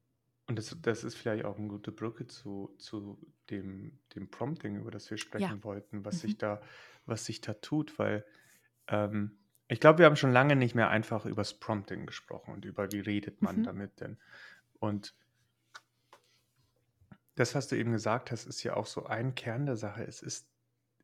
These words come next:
Speaker 1: es ist so eigenartig, mit denen zu arbeiten. Und es lässt sich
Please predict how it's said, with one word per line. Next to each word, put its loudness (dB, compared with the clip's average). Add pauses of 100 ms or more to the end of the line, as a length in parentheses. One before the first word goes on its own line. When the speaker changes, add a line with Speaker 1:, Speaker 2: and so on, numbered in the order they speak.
(140)
Speaker 1:
es -10
ist -8
so -2
eigenartig, -4
mit -12
denen -6
zu -12
arbeiten. -12 (520)
Und -2
es -4
lässt 0
sich -8